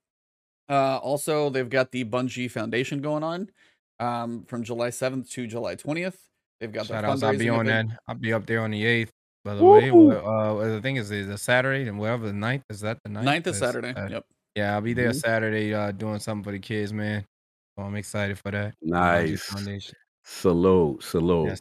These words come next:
Speaker 2: sir.
Speaker 1: Yeah, so
Speaker 3: That's
Speaker 1: whether
Speaker 3: what's
Speaker 1: you're
Speaker 3: up.
Speaker 1: fundraising or donating to, um, they've got different emblems and ghosts that you can get, and all of that's going to the Bungie Foundation. They also got a little behind the scenes about the, um, the dog emote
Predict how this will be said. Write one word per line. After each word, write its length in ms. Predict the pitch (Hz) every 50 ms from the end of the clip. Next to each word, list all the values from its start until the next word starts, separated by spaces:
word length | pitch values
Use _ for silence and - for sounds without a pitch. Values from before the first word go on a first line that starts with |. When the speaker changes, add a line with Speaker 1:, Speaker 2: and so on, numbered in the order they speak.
| - -
Speaker 2:
sir. 300 | 101 104 104 101 98 101 - _ _ _ _ _
Speaker 1:
Yeah, 80 | - 107
so 0 |
Speaker 3:
That's 140 | 101 107 -
Speaker 1:
whether 100 | 123 123 123
Speaker 3:
what's 100 | 117 123
Speaker 1:
you're 140 | 127 127 127
Speaker 3:
up. 60 | 131
Speaker 1:
fundraising 760 | 147 156 165 147 135 143 143 143 143 131 135 143 143 139 139 135
or 320 | - 117 117 117 113 117 123
donating 600 | 110 110 135 131 127 127 127 127 120 123 123 117
to, 540 | - - 120 117 117 117 113 120 120 120 117 _ _ _ _ _ _ _ _ _ -
um, 340 | 110 110 110 104 104 110 110
they've 160 | 123 117 110
got 160 | 104 107 98
different 260 | 95 113 110 123 -
emblems 460 | 107 147 143 131 135 143 139 135 127 113
and 160 | 123 123 117
ghosts 240 | 127 127 123 - -
that 160 | 117 110 -
you 80 | 120
can 160 | 117 - 117 113
get, 180 | 117 117 117
and 100 | 107 98
all 180 | 107 113 113 113
of 80 | 113
that's 180 | 107 113 113 -
going 160 | - 113 110
to 60 | 107
the 80 | 101 101
Bungie 320 | 95 120 123 127 120 120
Foundation. 720 | 117 123 123 120 117 123 123 120 - 135 123 123 123 117 - _ _ _ _ _
They 80 | 110 117
also 180 | 123 - 131
got 140 | 113 123 120
a 40 | 120
little 220 | 120 120 120 117
behind 360 | 110 117 107 120 123 123 120
the 20 | 120
scenes 380 | - - 131 123 123 120 113 -
about 520 | - 120 107 107 120 117 120 113 92 - -
the, 500 | 113 104 107 117 117 120 120 120 107 92 -
um, 420 | - 113 104 101 98 98 101 123 - _ _ _ _ -
the 60 | 131
dog 640 | 120 110 101 131 131 143 147 147 147 147 139 131 131 151 - -
emote 480 | 202 208 170 - - - - - -